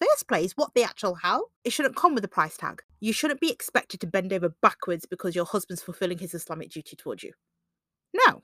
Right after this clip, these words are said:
if you're not Muslim and you're listening to this, if you're in agreement that you stay at home, looking after children, et cetera, while your husband goes out to work,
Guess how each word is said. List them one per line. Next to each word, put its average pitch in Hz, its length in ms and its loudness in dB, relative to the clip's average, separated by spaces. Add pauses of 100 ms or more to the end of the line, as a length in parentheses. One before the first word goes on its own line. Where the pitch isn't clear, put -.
(100)
if - 160 -8
you're 180 80 0
not 254 220 4
Muslim 247 340 0
and 196 80 -4
you're 190 120 -4
listening 180 320 -8
to 156 160 -10
this, 240 400 -2 (640)
if 190 160 -6
you're 277 240 8
in 247 80 0
agreement 214 640 -2
that 202 220 -6
you 220 80 -2
stay 170 240 -2
at - 140 -6
home, 214 360 2 (440)
looking 180 220 -4
after 180 220 -2
children, 254 380 0
et - 100 -12
cetera, 208 400 -4 (260)
while 185 140 2
your 190 100 2
husband 180 360 -4
goes 165 180 -2
out 165 140 -4
to - 100 -14
work, 262 300 0